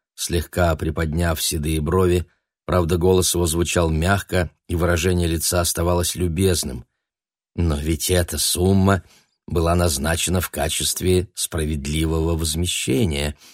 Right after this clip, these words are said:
и к тому же отнюдь не нами. Она оговорена в хартии,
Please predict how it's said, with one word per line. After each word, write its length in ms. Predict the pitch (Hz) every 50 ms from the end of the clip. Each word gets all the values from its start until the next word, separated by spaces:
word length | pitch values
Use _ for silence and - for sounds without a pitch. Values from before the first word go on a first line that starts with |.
| - _ _
и 120 | - 95
к 60 | 78
тому 280 | - 90 87 87 87 85
же 140 | 73 85 82
отнюдь 460 | 80 76 - 69 85 87 78 - -
не 180 | 80 82 82
нами. 560 | 80 80 90 120 139 123 101 73 62 57 - - _ _ _ - - - - _ _ _ _ _ _ _
Она 380 | - 92 95 98 113 131 143
оговорена 720 | - - 110 98 95 98 98 101 92 90 85 85 85 85 80
в 100 | - -
хартии, 800 | - - - 135 143 147 151 139 - - 65 65 64 57 53 -